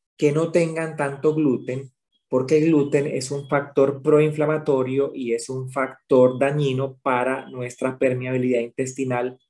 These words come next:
que es uno de los orígenes de muchas enfermedades, sobre todo desde el punto de vista inmune, eh, y que van a ir a, a afectar, pues, eh, nuestra salud. Después, digamos que esa es la parte energética. Después la parte de vitaminas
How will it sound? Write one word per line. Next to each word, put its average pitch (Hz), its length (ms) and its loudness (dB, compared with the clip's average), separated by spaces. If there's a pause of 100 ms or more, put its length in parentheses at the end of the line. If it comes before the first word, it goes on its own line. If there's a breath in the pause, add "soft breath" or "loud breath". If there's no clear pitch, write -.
(440)
que 113 220 0
es - 300 -8
uno 165 260 4
de 156 120 6
los 151 180 4
orígenes 147 680 -2 (300)
de 117 260 0
muchas 156 460 2
enfermedades, 123 840 -2
sobre 113 260 0
todo 127 180 2
desde 139 140 2
el 127 100 -4
punto 117 240 -8
de 127 80 0
vista 113 180 -6
inmune, 147 680 -4 (440 soft breath)
eh, 110 480 -2
y 131 200 0
que 127 140 2
van 110 240 0
a 123 160 -2
ir 123 220 0
a, 123 360 0
a 101 160 -12 (120)
afectar, 113 580 -6
pues, 127 440 -2
eh, 120 220 -6
nuestra 120 280 -10
salud. 101 320 -10 (500 loud breath)
Después, 139 560 2
digamos 131 320 2
que - 60 -12
esa 160 120 0
es 156 60 2
la 156 60 -4
parte 156 200 0
energética. 120 420 -6
Después 131 320 2
la 165 120 4
parte 170 260 4
de 170 80 8
vitaminas 135 800 -4